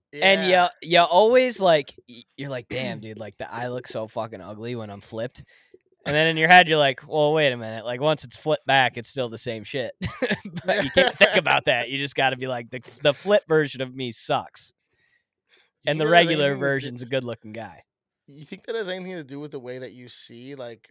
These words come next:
Speaker 2: where, like, your left eye, when you're looking in the mirror, like, you s-, your left eye usually sees this side of you and your right eye sees this side of you when they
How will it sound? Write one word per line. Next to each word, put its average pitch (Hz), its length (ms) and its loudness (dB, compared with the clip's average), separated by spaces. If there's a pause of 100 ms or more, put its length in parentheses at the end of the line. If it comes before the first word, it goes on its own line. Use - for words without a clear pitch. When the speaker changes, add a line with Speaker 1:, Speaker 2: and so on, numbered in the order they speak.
Speaker 2:
where, 131 200 -12
like, 117 300 -12
your 127 160 -14
left 120 340 -12
eye, 135 140 -8
when 143 120 -12
you're 139 120 -12
looking 160 200 -8
in 160 80 -12
the 139 80 -12
mirror, 131 360 -14
like, 131 240 -12
you 131 120 -20
s-, - 260 -10
your 139 140 -14
left 123 280 -12
eye 131 160 -8
usually 131 320 -16
sees 120 340 -16
this 123 160 -14
side 135 260 -10
of 135 60 -16
you 135 140 -14
and 131 80 -16
your 117 140 -20
right 123 240 -14
eye 127 140 -14
sees 120 260 -20
this 120 160 -18
side 139 160 -12
of 135 60 -14
you 139 200 -16
when 127 100 -18
they 117 80 -20